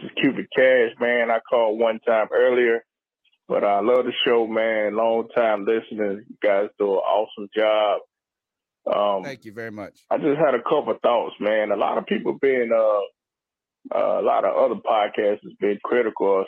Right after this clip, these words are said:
Speaker 1: Steve, Steve Wilkes, but I, I personally think he's done everything he needs to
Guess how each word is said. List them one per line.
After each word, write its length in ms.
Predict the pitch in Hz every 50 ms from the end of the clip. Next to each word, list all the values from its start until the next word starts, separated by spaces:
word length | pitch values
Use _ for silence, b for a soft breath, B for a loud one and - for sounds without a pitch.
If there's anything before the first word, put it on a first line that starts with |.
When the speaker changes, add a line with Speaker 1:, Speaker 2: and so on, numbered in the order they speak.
| - _
Speaker 1:
Steve, 400 | - - 107 113 110 110 104 101 - -
Steve 300 | - 90 98 101 101 98
Wilkes, 340 | 104 113 117 117 104 - - -
but 200 | - 95 95 98
I, 180 | 101 107 110 107 - - b b b b _ _ _ - - -
I 40 | - -
personally 400 | - 156 160 156 - - 127 123 -
think 180 | - 135 131 -
he's 220 | - 120 117 117 -
done 320 | - 107 117 117 113 110
everything 440 | 113 107 107 110 - - 110 110 110
he 80 | 117 113
needs 300 | 110 110 110 110 110 -
to 100 | -